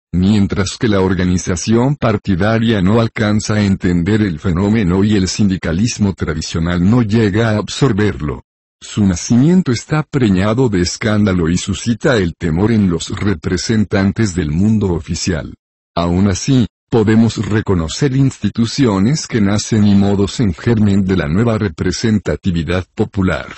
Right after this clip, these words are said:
Negar la potencialidad y el valor positivo del estilo nuevo de la cultura urbana sería negar el poder creativo del hombre peruano. Intentar reprimirlo sería suicida.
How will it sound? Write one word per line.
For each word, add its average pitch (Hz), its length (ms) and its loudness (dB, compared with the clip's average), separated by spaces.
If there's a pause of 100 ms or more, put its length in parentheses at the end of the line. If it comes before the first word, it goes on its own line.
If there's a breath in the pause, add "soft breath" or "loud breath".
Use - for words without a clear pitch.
(480)
Negar 120 420 2
la 127 140 2
potencialidad 90 1040 -2
y 104 100 2
el 98 100 2
valor 95 360 0
positivo 110 600 0
del 87 200 0
estilo 113 560 2
nuevo 101 340 2
de 95 140 -2
la 76 100 -4
cultura 113 640 0
urbana 85 540 0
sería 90 420 -2
negar 95 360 0
el 92 160 -2
poder 95 520 -2
creativo 107 720 0
del 101 200 0
hombre 113 360 2
peruano. 78 520 -2 (380)
Intentar 110 640 2
reprimirlo 92 680 0
sería 143 480 0
suicida. 92 720 -2